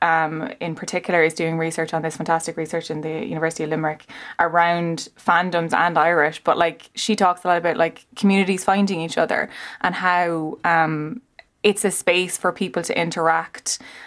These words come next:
Um, you know, and m-, me as somebody who lives abroad, I don't get to interact w-, in Irish very often, but the internet provides a space for that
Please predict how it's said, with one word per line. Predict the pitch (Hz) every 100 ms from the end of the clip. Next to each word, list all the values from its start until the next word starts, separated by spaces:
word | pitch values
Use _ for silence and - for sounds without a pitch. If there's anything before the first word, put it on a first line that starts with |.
| -
Um, | - 170 165 -
you | 220
know, | 190 160
and | 185 185
m-, | -
me | 214 220
as | 202
somebody | 208 196 185
who |
lives | 180 175
abroad, | 175 180 180 165
I | -
don't | 175
get | 165 175
to | -
interact | 175 170 170 -
w-, | 170 -
in | 170
Irish | 170 165 165
very | 170 165 160
often, | 160 - 170 160
but | 160 - -
the | 175 170
internet | 175 170 175 165
provides | - 170 170 170
a |
space | 165 156 156
for | - 156
that | 151 - -